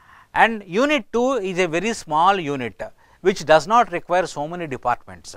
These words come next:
Say for example, when there is a, uh,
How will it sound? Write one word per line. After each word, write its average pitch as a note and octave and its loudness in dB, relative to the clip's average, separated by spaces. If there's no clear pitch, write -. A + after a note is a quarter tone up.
Say G3 0
for G3 -2
example, D3+ -2
when F#3 -2
there F3 0
is D3+ -4
a, F3 2
uh, C3 4